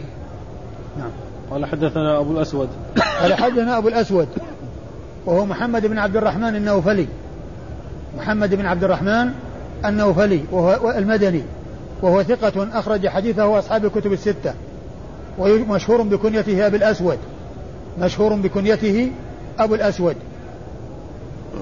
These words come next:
Speaker 1: ومعرفة الكنى هذه مهمة من المهمات، لأن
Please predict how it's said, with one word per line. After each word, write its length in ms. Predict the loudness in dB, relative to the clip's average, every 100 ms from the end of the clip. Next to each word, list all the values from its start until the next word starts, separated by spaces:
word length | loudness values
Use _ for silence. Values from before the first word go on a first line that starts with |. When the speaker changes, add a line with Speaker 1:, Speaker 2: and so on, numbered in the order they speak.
| -10 -12 -12 -10 0
Speaker 1:
ومعرفة 800 | 2 4 4 4 4 2 2 0 0
الكنى 480 | 2 4 4 2 0 -4 -12 -16 -16 -16 -16 -16 -14 -14 -12 -12 -14 -14 -14 -14 -10
هذه 480 | -2 2 2 2 0
مهمة 480 | 0 0 2 2 0 -2 -12 -14 -16 -16 -16 -14 -14 -6
من 100 | -2
المهمات، 600 | 2 2 2 2 2 2 -2 -12 -14 -12 -12 -12 -12 -12 -2 2
لأن 520 | 4 4 6 4